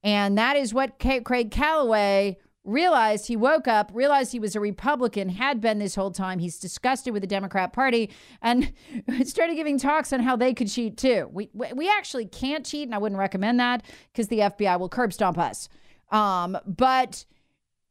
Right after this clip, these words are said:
we, we can begin to stop them from cheating. We can begin to do the work of early voting, and we've gotta start doing that really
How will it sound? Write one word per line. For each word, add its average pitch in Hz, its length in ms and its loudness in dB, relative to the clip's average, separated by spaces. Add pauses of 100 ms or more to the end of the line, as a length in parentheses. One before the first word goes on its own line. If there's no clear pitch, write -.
(160)
we, 277 360 0
we 262 180 2
can 311 540 2
begin 254 260 2
to 240 80 -2
stop 233 240 0
them 247 160 0
from 233 100 -2
cheating. 233 280 -2
We 226 100 0
can 220 160 0
begin 220 360 2
to 220 80 0
do 208 200 0
the 196 100 0
work 190 260 0
of 170 100 -2
early 175 220 0
voting, 160 420 0
and 170 260 -6
we've 185 240 -2
gotta 214 380 2
start 190 400 -2
doing 180 380 -4
that 165 320 0
really 165 380 -6